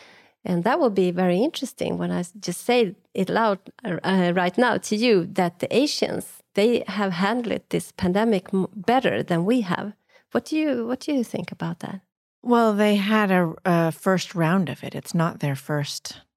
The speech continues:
Speaker 2: time to this,
Speaker 1: Mm, of course.
Speaker 2: you know, to this
Speaker 1: They have knowledge
Speaker 2: movie.
Speaker 1: to deal with this
Speaker 2: Yeah.
Speaker 1: kind of things.
Speaker 2: <laughs> They've been to this
Speaker 1: Yeah.
Speaker 2: circus before.
Speaker 1: Yeah,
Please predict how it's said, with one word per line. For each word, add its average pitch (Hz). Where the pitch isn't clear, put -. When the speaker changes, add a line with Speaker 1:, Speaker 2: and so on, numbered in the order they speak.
Speaker 2:
time 165
to 165
this, -
Speaker 1:
Mm, 175
of -
course. -
Speaker 2:
you 156
know, 139
to 135
this 160
Speaker 1:
They 196
have 180
knowledge 170
Speaker 2:
movie. 175
Speaker 1:
to -
deal 170
with -
this -
Speaker 2:
Yeah. 185
Speaker 1:
kind 175
of -
things. -
Speaker 2:
<laughs> 285
They've 226
been 247
to 220
this 202
Speaker 1:
Yeah. 185
Speaker 2:
circus 180
before. 165
Speaker 1:
Yeah, 196